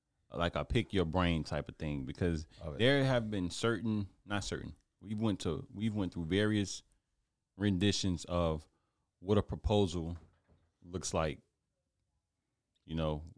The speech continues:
Speaker 2: Oh, yeah.
Speaker 1: So it, it initially starts with developing the estimate, because the estimate is the heart and soul of the sales process. It
Speaker 2: Yep.
Speaker 1: produces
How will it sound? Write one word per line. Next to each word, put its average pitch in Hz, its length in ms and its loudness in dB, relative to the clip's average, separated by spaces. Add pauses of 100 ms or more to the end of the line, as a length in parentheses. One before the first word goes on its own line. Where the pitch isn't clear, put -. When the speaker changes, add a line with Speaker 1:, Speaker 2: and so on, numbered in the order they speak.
(100)
Speaker 2:
Oh, 90 120 4
yeah. 76 220 2 (280)
Speaker 1:
So 90 380 2
it, 101 180 6
it 104 260 2
initially 120 440 4
starts 113 420 4
with 85 260 -4
developing 85 580 2
the 82 140 -6
estimate, - 400 -6
because 80 280 -14
the 76 120 -6
estimate 98 360 0
is 78 160 -2
the 65 120 -4
heart 95 200 0
and 87 100 -4
soul 90 460 2
of 82 280 -2
the 78 320 -2
sales 82 320 0
process. - 600 -6
It 87 140 -8 (160)
Speaker 2:
Yep. 110 120 0
Speaker 1:
produces 87 540 -6